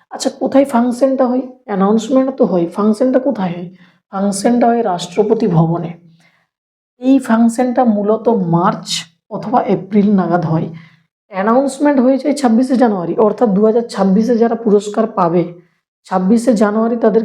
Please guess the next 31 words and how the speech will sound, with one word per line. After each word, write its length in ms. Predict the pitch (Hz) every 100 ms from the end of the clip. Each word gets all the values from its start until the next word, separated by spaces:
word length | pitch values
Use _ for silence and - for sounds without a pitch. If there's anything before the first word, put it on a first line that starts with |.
| 220
কিন্তু 220 | 233 233 240
নাম 120 | 220 233
অ্যানাউন্সমেন্ট 640 | 240 202 226 226 262 262 247
হয়ে 140 | 277 240
গেছে। 220 | 180 202 - _ _ _ -
এইবার 300 | 254 277 294 294
তাদেরকে 400 | 202 180 240 - 294 -
সম্মানিত 560 | - 190 202 233 247 - 269 269 - - _ _
করা 200 | 208 220 214
হবে 180 | 233 262 - - _ 226
এই 80 | 208 190
মার্চ 240 | 202 233 - 196
এপ্রিল 300 | - 240 226 220
টাইমটাতে। 480 | 180 170 - - - - -
ওকে, 140 | 254 277 - _ _ 226
নেক্সট 300 | 233 240 -
আমরা 140 | 254 262
দেখব 160 | 208 185 - - 254
এই 80 | 262 269
যে 100 | 302 320 - _ _ _ _ _ -
মানুষগুলো 500 | 208 233 233 226 254 226
যারা 140 | 240 226
পাবে, 240 | 190 165 160 - - -
কেউ 120 | 233
না 60 | 254 254
কেউ 120 | 262 240
পাবে, 200 | 190 190 285 - _ _ _ 277
তো 40 | - - -
কোন 180 | 285 302 -
কোন 120 | 320 330 -
ফিল্ডের 380 | 233 226 262